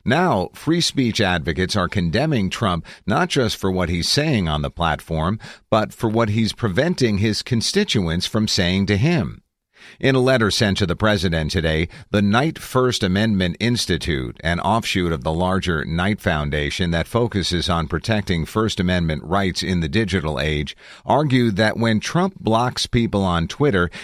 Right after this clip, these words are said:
he's violating their right to free speech. The letter contends that the at Real Donald Trump Twitter feed is a designated public forum, no different from a city council or school board meeting.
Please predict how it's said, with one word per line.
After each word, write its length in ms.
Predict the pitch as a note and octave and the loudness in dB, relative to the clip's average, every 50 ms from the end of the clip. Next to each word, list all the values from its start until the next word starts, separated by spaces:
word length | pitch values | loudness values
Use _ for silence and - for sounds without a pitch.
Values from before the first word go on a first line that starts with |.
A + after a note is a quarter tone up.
| - - | -6 0
he's 280 | - C3+ C3 B2 E2+ F2+ | 2 2 2 2 0 0
violating 760 | D#2 G2 B2 D#3+ F#3 F3+ A#2+ G2+ F2+ E2+ D#2 F2 F#2+ F#2+ | 0 2 2 4 2 2 2 2 0 0 0 0 0 0
their 200 | F2+ G2+ G2+ F#2+ | 2 2 2 2
right 360 | F#2 F#2 B2+ D3 B2+ G2+ F2+ - | 0 0 0 0 0 0 0 0
to 100 | - G2+ | -2 -2
free 300 | - - - C#3 D#3 D3 | -2 -2 0 0 0 0
speech. 640 | - - - - F3 F3+ A#2 D#2+ - - - - - _ _ _ _ _ _ _ _ - | 0 0 2 2 2 2 2 0 -2 -6 -8 -10 -12 _ _ _ _ _ _ _ _ 0
The 120 | - C#3 | 2 2
letter 300 | C#3 C#3+ C#3+ C#3+ C3+ B2+ | 4 4 4 4 4 2
contends 640 | G#2+ - A#2+ A2 G2+ G#2+ A#2 A2+ A2 G#2+ G#2+ G#2 - | 2 2 2 2 4 4 2 4 4 2 2 2 2
that 340 | - G#2 G2 G2 F#2 - F2+ | 2 2 2 0 0 -2 0
the 220 | F#2 G#2 G2 - - | 0 0 0 0 0
at 280 | A2 C3 D#3 E3 - - | 0 0 0 0 -2 -2
Real 340 | G#2 G#2 A#2 B2 C3 - - | -2 0 2 2 2 2 2
Donald 420 | F2 G2+ G2+ G#2+ G#2+ G2+ F#2 D#2 | 2 2 2 2 2 0 -2 -2
Trump 280 | - - G#2+ F#2+ F2+ E2 | -2 -2 0 0 -2 -4
Twitter 360 | - - B2+ C#3 A#2+ G#2 E2+ | -2 0 0 2 2 0 -2
feed 420 | - - F#2 E2+ E2+ E2+ D#2+ - - - - - | 0 0 0 2 2 0 -2 -4 -10 -4 0 2
is 180 | - A2+ - | 4 4 4
a 80 | A#2 G#2 | 2 0
designated 840 | F2+ D#2 A2+ B2+ D3 B2+ D3 B2 A2 A2+ A2+ A2 G#2+ G#2+ F#2+ - | 2 2 2 2 4 2 2 2 2 2 2 2 2 2 0 -2
public 440 | - - C#3+ D3 B2+ B2+ A#2+ G2+ - | -2 -2 0 0 2 2 0 0 -2
forum, 540 | - - D3+ E3+ E3+ C#3+ G#2+ D#2 A#1+ G#1 - - - - - - | -2 0 0 2 2 2 0 0 -2 -6 -10 -16 -20 -14 -4 2
no 240 | - A#2 C#3+ F3+ F3 | 4 6 6 6 6
different 500 | A#2+ A#2+ G2 - - G2 F#2 G2+ A2 - | 4 4 4 4 2 2 2 2 0 0
from 220 | - G#2+ F#2+ G2 | 0 2 2 2
a 60 | F#2 | 2
city 360 | - - - C#3+ D3+ C3 A2+ | 2 2 2 2 2 2 0
council 560 | F2+ - A#2+ C3+ D3 D#3+ C#3+ - G#2+ F2 F2 F2+ | 0 0 0 2 2 0 0 0 0 0 0 0
or 240 | - G2+ G2+ G2+ | 0 0 0 0
school 400 | G2 - - - - G3+ G3+ G3 | 0 -2 -2 -2 0 0 0 0
board 340 | C3+ G#2 G#2+ F2+ D#2+ D2+ C#2 | 0 0 0 0 0 -2 -2
meeting. 440 | C2+ D#2 D2+ C#2+ - A#1+ G1+ - | -2 -2 -2 -2 -4 -6 -10 -14